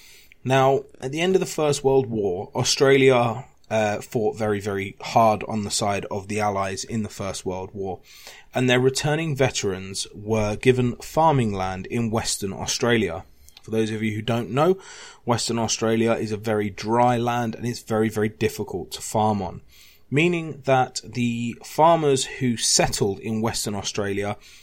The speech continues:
didn't really get an easy job, but they were given this land by the government as sort of a thank you for serving in our war. And,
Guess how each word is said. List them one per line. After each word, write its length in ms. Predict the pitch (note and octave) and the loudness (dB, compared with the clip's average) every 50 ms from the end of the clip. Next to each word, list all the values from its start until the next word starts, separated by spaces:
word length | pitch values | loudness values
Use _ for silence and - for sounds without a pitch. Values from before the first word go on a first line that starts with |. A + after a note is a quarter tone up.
| - _ _ _ _ _ _ - | -20 _ _ _ _ _ _ 0
didn't 320 | C#3+ D#3 F3+ F#3+ - - | 2 2 2 0 0 4
really 260 | C3+ C#3+ C#3+ B2+ A#2+ | 6 6 6 6 4
get 220 | A2 - B2+ A#2+ A#2+ | 2 2 2 2 2
an 120 | A#2+ - - | 0 -2 -4
easy 400 | A#2 A#2 A2+ G#2+ G2 G#2 G2 F2 | -4 -2 -2 -2 -4 -6 -8 -8
job, 400 | - - B2 A2+ F#2 E2+ - - - | -2 2 2 2 2 0 -4 -10 -8
but 100 | A2+ A#2 | -6 -2
they 100 | A#2+ C3 | 2 4
were 120 | B2+ C3 C3 | 4 4 2
given 320 | B2 E3+ F3 E3+ F3 F3 | 4 4 2 2 2 0
this 200 | E3 C#3+ B2+ - | -2 0 -2 0
land 380 | - B2 B2 A#2+ A#2 A#2 A2 - | 2 2 2 2 2 -2 -2 2
by 180 | - A#2+ C3 C3 | 4 6 6 6
the 100 | B2 A#2 | 4 2
government 500 | - A#2 G#2 F#2+ G#2+ G2+ G2+ G2 G2 - - - - - - _ _ - | 0 -2 -2 -2 -4 -4 -6 -6 -8 -10 -16 -20 -20 -20 -20 _ _ -6
as 480 | - A2 A2+ A2 G#2+ G2+ - - - - _ | -2 0 2 2 2 0 -2 -4 -6 -8 _
sort 220 | - - C3+ A#2 | -4 -2 0 0
of 80 | A#2 A#2 | 0 0
a 100 | A#2 - | -2 -2
thank 380 | - - A2 A2+ A2 - - - | -2 -2 -2 -2 -2 -4 -4 -2
you 120 | A2 G#2+ | -2 -2
for 140 | - - G#2 | -2 -2 0
serving 600 | - - A2+ G2+ G2+ G2 F#2 G#2 G2+ G2 F#2 - - | 0 2 2 0 0 -2 -2 -4 -6 -6 -8 -10 -8
in 160 | - A2 F#2+ | -8 -8 -6
our 220 | F#2 F2+ F#2+ F#2+ F2+ | -6 -8 -8 -8 -8
war. 460 | F#2 G#2 A2+ A#2 A2 G#2 F#2 - - - - - _ _ _ - - - _ _ | -6 -2 0 2 2 2 0 -4 -8 -16 -20 -20 _ _ _ -20 -20 -20 _ _
And, 520 | C#3 C#3 C#3+ C#3+ C#3+ C#3 C#3 C#3 C3+ C3+ | -2 0 2 2 2 0 0 -2 -4 -6